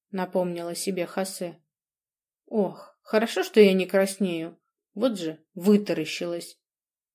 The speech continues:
Я вспомнила, что собиралась быть смелой и напористой, и вошла в комнату к волосатому дракону.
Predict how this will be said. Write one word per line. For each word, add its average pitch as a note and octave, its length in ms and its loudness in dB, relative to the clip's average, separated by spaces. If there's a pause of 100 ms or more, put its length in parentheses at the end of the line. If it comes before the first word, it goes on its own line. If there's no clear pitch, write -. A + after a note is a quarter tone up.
(260)
Я F#3 180 -4
вспомнила, A3 580 0
что A#3+ 200 0
собиралась A3 560 4
быть G3 240 2
смелой A#3+ 400 2
и G#3+ 100 4
напористой, G3 760 -2
и C#4 220 0
вошла A3 360 4
в A3 80 -8
комнату B3 460 2
к - 80 -10
волосатому F#3+ 680 2
дракону. F#3 640 -4